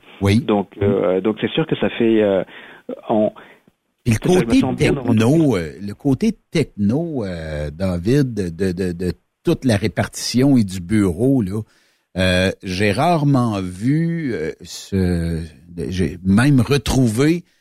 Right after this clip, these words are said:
Speaker 1: ce, ce, ce côté tec-, des écrans, euh, vitrés, tout le monde peut se voir, tout ça. Franchement,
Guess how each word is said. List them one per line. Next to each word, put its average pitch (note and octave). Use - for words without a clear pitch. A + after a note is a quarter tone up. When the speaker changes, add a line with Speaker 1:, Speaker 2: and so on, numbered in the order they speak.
Speaker 1:
ce, G2
ce, F#2
ce -
côté B2
tec-, -
des G#2+
écrans, C#3
euh, F#2
vitrés, A#2+
tout B2+
le A#2
monde C3+
peut A#2
se G2+
voir, B2
tout -
ça. C#3+
Franchement, D3